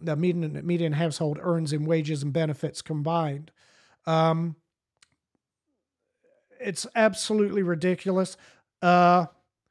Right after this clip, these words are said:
healthcare subsidies, uh, in Washington state, the amount is more than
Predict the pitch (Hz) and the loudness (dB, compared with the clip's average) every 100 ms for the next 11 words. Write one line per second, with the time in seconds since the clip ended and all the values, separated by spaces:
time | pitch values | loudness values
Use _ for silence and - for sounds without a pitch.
0 | _ _ - 226 233 208 170 - 185 151 | _ _ 4 4 4 2 0 2 2 2
1 | 180 175 175 160 175 180 170 196 202 180 | 0 2 2 2 2 2 2 2 0 -2
2 | 175 175 - 220 226 170 170 180 185 - | -2 -4 -2 0 0 0 0 0 -2 -2
3 | 175 139 180 180 180 175 | -2 -2 -2 0 0 -2